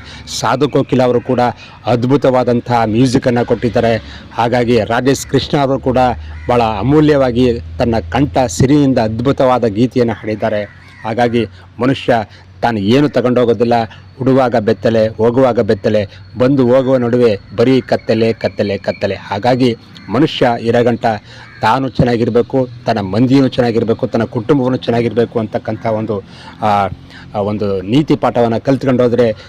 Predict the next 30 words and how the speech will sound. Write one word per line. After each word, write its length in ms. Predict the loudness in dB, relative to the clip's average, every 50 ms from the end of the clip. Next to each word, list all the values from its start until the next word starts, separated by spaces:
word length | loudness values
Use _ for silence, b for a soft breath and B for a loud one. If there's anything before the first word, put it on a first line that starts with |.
| B B B
ಇಂತಹ 400 | 0 0 0 0 0 0 0 2
ಒಂದು 340 | 2 2 0 2 2 0 0
ಬೀದಿ 300 | 0 0 2 2 2 2
ಬೀದಿಲಿ 480 | 2 2 2 2 2 2 2 2 0 0
ಭಿಕ್ಷೆ 340 | -2 -4 -4 -2 0 0 0
ಬೇಡುವಂತಹ 500 | 2 2 2 2 2 0 -2 -4 -6 -4
ಪರಿಸ್ಥಿತಿ 520 | -2 -2 -2 -2 -2 -6 -6 -4 -4 -4
ಸಿಗೋದಿಲ್ಲ 600 | -4 -6 -4 -2 0 2 2 2 2 2 0 0
ಅಂತಕ್ಕಂತಹ 500 | 0 -2 -2 -4 -4 -6 -8 -6 -6 -6
ಒಂದು 280 | -6 -4 -4 -4 -6 -6
ಮಾತನ್ನ 420 | -6 -6 -6 -4 -4 -4 -4 -4
ಹೇಳ್ತಾ, 500 | -6 -4 -2 -2 0 0 0 -2 -2 -4 -6 -10 B B B B B B -8
ಹಾಗಾಗಿ 440 | -6 -4 -2 -2 -2 -2 -2 -4 -4 -8 B B B B B -8 -4
ಮನುಷ್ಯ 340 | -2 -2 -2 -2 -2 -2 -2 -2 -4 -4 -4
ಏನೆಲ್ಲ 380 | -2 0 2 2 2 2 0
ಕಷ್ಟಪಟ್ಟಿರಲಿ, 720 | 0 -2 -6 -6 -4 -6 -6 -4 -6 -8 -6 -6 -6 -6 -8 -10 B B B B B -2
ಆತ 220 | -2 -2 -2 -2
ನೆರಳು 360 | -2 0 2 2 2 2 2
ಬೇಕು 280 | 2 2 0 0 0 -2
ಅಂತ 140 | -2 0 0
ಹೋಗಿ 240 | 2 2 2 0
ನೆರಳಲ್ಲಿ 380 | 0 2 2 2 4 4 4 2
ನಿಂತ್ಕೊತಾನೆ. 840 | 2 2 0 0 0 0 0 0 0 0 -2 -4 -6 -12 -18 -18 -10 -4 0
ಆ 180 | 2 2 2
ನೆರಳಲ್ಲಿ 480 | 2 2 2 2 2 2 0 0 -2 -2
ಸಿಡಿಲು 420 | -2 -4 -2 2 2 4 2 2
ಗುಡುಗು 300 | 2 2 2 2 2 0
ಸಿಡಿಲು 320 | 0 0 0 0 2 0 0
ಬಂದು 440 | 2 2 2 2 2 2 2 0 -2 B B B B B B -4
ಆತ 180 | -4 -2 -2